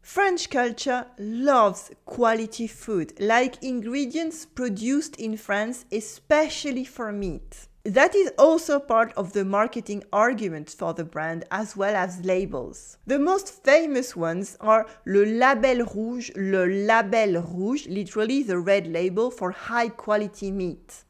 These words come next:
And especially Le Label Issu de l'Agriculture Biologique, which is organic. We call this bio.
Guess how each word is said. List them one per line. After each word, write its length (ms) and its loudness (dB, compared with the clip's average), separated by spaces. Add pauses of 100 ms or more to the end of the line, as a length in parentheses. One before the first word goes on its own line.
And 200 4
especially 920 0
Le 160 -2
Label 560 2 (180)
Issu 400 -4
de 120 0
l'Agriculture 800 -2
Biologique, 680 0
which 260 -8
is 220 -6
organic. 800 -2
We 140 -8
call 240 -2
this 280 -4
bio. 440 -6